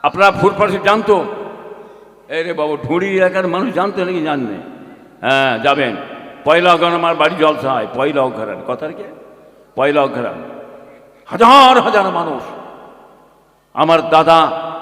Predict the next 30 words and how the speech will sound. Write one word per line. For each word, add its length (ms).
আঠারো 320
বছর 240
দাদা, 420
ফুরফুরা 340
প্রতিষ্ঠা 440
আদি 280
বিজয়বীর 460
মনসুর 320
বগদাদি 480
সিদ্দিকী 340
আল 120
কুরাইশি 380
ইসাল 320
সব 200
আমার 200
দরবারে 380
হয়, 280
ফুরফুরা 300
দরবারে 380
হয়। 260
বেলা 200
দশটা 320
থেকে 200
রাত 140
সাড়ে 200
দশটা 280
শেষ 260
হয়ে 140
যায়। 260
দিনে 680